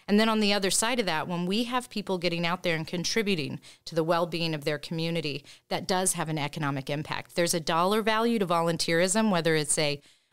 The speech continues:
volunteer with no experience or a skilled volunteer. We're tracking that on a national level, and we're tracking the impact of all those volunteers getting out in communities. And I think it's very strategic that Missouri places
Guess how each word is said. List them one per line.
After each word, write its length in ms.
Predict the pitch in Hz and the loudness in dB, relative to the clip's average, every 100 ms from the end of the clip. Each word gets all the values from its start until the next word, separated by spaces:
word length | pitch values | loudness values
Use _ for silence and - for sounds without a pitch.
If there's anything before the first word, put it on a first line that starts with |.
| - | 0
volunteer 420 | 185 185 180 185 | 2 4 2 2
with 140 | 170 | 2
no 160 | 170 185 | 2 2
experience 580 | 190 - 214 208 208 196 | 2 2 2 4 2 0
or 100 | 147 | -2
a 40 | |
skilled 440 | - - 190 190 185 | 0 2 4 2 2
volunteer. 760 | 196 196 190 - 196 196 196 - _ _ - | 2 4 2 0 2 2 0 -6 _ _ -2
We're 120 | 240 | 0
tracking 460 | 254 247 262 196 160 | 2 0 0 0 2
that 180 | 147 | 2
on 100 | 147 | 2
a 100 | 143 | 0
national 440 | 143 139 - 151 139 | 2 2 2 0 0
level, 260 | 135 131 | 0 0
and 100 | 143 | -2
we're 100 | 156 | 0
tracking 420 | 165 202 180 208 175 | 0 0 -2 -2 0
the 120 | 165 | 2
impact 440 | 170 175 147 - | 0 -2 -4 -4
of 80 | 151 | -6
all 160 | 151 151 | -4 -2
those 220 | 151 - | -2 -2
volunteers 540 | 156 151 147 156 143 | -2 -2 -4 -6 -6
getting 280 | - 147 147 | -6 -6 -4
out 160 | 147 143 | -4 -6
in 60 | |
communities. 600 | - 165 160 156 156 147 | -8 -4 -2 -2 -2 -4
And 80 | 175 | -2
I 80 | 170 | -2
think 220 | 175 226 | 0 -2
it's 180 | 240 - | 0 0
very 300 | 214 240 311 | 2 2 2
strategic 720 | - 240 233 240 233 180 - | 2 0 0 0 0 0 0
that 100 | 180 | -2
Missouri 460 | 180 160 175 190 196 | -2 0 0 0 -2
places 720 | - 180 185 - 160 151 | -2 -2 0 -2 -2 -2